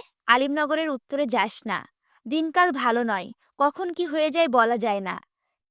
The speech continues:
কিন্তু তারা দুজন যেন বরাবরই অবাধ্য ছেলে। কখনো নিজের শখের বিরুদ্ধে যায়নি। শালুক বারবার ঘড়ির দিকে দেখছে,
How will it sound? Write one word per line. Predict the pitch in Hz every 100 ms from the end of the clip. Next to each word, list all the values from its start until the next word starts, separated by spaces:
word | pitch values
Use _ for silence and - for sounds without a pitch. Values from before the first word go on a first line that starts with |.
| _ _ _
কিন্তু | 349 359 359 302
তারা | 294 294
দুজন | 269 269 262 311
যেন | 311 330 339
বরাবরই | 247 240 262 285 320
অবাধ্য | - 220 220 226 208 285
ছেলে। | - 220 185 - _ _ _ _
কখনো | 269 277 349 349
নিজের | 285 247 311
শখের | - 240 - 302
বিরুদ্ধে | 247 226 208 277
যায়নি। | 220 185 185 190 - _ _ _ _ -
শালুক | 330 311 294
বারবার | 254 254 254 302
ঘড়ির | 254 262 247 214
দিকে | 254 302
দেখছে, | 233 208 -